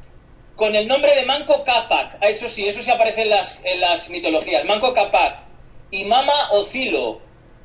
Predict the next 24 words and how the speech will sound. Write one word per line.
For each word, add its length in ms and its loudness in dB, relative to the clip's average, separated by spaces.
así 240 -2
se 140 -2
llamaban 520 2
entonces. 560 -10
Aramu 400 2
es 180 -4
el 360 -2
Manco 380 -4
Cápac 500 0
de 120 0
las 260 -2
mitologías 800 -2
de 120 -6
Titicaca. 800 -4
Y 120 -8
fueron 400 6
a 340 -2
Cu-, 280 -8
a 220 0
Cuzco 520 0
y 60 -4
gobernaron 580 2
en 200 0
Tahuantinsuyo. 1300 -2